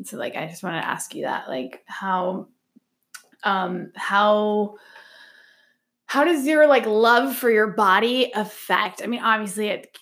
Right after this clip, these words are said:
keep-, it helps you not take it, but, like, how do you just kind of, like, encompass that and just, like,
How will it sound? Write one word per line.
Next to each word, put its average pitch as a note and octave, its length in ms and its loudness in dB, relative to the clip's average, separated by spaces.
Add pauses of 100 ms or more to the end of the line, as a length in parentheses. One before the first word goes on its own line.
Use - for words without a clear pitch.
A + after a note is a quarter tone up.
keep-, - 340 -10
it F#3+ 180 -10
helps G3+ 340 -6
you F#3 80 -6
not F#3+ 240 -4
take G#3 260 -6
it, - 180 -12 (120)
but, - 120 -6
like, F#3+ 160 -4
how G#3 180 0
do A3 80 2
you A3 140 2
just G#3 260 -4
kind G3 200 -4
of, F3+ 60 -6
like, F3+ 180 -6
encompass - 580 -6
that - 240 0
and E3+ 120 -8
just, E3 180 -12
like, - 300 -12